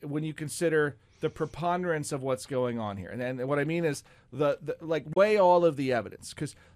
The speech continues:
here's an example. Um, you have a company like, uh,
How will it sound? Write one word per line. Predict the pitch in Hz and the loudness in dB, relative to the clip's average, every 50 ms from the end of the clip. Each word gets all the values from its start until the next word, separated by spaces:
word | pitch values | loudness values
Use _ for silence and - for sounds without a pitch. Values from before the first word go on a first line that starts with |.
| - | -12
here's | - 196 226 240 190 | -6 -4 -4 -2 -2
an | 214 196 | -2 -4
example. | 175 156 127 135 143 127 120 107 - 71 - _ _ - - - _ _ _ - | -4 -6 -4 -4 -4 -4 -6 -6 -10 -16 -18 _ _ -20 -20 -20 _ _ _ -6
Um, | 147 151 156 151 151 147 143 139 135 139 - _ _ - | -2 0 0 2 2 0 -2 -4 -8 -14 -16 _ _ -14
you | 156 147 190 226 | -8 -6 -4 -2
have | 208 175 185 190 180 170 165 165 160 143 - - - - | -2 -2 0 2 4 4 4 4 2 0 -4 -12 -16 -14
a | - | -14
company | - - - 170 151 147 143 156 147 143 139 | -14 -8 -6 -4 -4 -4 -4 -6 -8 -6 -6
like, | 131 123 123 123 120 123 123 123 120 120 - - - - - _ _ _ _ _ _ _ _ _ _ _ - | -4 -2 -2 0 0 0 0 -2 -2 -6 -10 -20 -20 -20 -20 _ _ _ _ _ _ _ _ _ _ _ -12
uh, | - | -10